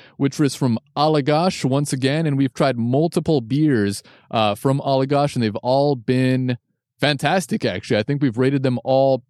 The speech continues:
pretty close to nines and tens. We had the Tripel, we had the Black, we had the, uh,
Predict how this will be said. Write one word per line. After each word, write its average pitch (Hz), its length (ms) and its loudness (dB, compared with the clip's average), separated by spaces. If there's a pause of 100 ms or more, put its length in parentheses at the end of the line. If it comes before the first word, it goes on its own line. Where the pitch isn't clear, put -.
(120)
pretty 147 120 0
close 151 240 0
to - 80 -2
nines 123 520 0
and 107 300 -4
tens. 139 440 -2
We 110 100 -4
had 110 200 0
the 95 60 -2
Tripel, 139 460 0
we 117 80 0
had 107 120 0
the 101 60 -4
Black, 135 640 0 (280)
we 123 140 0
had 117 220 -2
the, 104 340 2
uh, 98 240 0